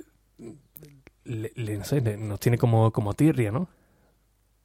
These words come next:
Hay otro tipo de conductores que la verdad que es, es para bajarte con, de, de la moto y, y, y darle con la, con la mano abierta, ¿eh?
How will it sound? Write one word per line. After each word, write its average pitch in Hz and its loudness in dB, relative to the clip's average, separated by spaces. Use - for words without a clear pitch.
Hay 143 4
otro 160 4
tipo 151 4
de 151 6
conductores 143 2
que 110 0
la 110 -4
verdad 110 2
que 117 -2
es, 101 -8
es - -10
para 113 -2
bajarte 113 -2
con, 127 2
de, 117 -4
de 113 0
la 104 0
moto 117 4
y, 143 6
y, 110 -4
y 110 -6
darle 107 -2
con 123 4
la, 104 2
con - -4
la - -4
mano 113 0
abierta, 107 0
¿eh? 147 -4